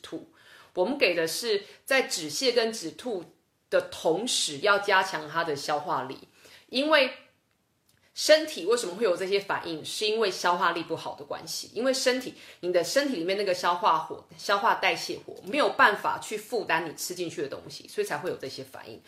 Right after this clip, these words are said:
而当你身体里面的这些东西没有消化完的东西，长期以来有太多没有消化完的东西在身体里面，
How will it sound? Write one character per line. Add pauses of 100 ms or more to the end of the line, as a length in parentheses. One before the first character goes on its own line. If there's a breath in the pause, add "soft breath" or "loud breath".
(300 loud breath)
而
当
你
身
体
里
面
的
这
些
东
西
没
有
消
化
完
的
东
西，
长
期
以
来
有
太
多
没
有
消
化
完
的
东
西
在
身
体
里
面，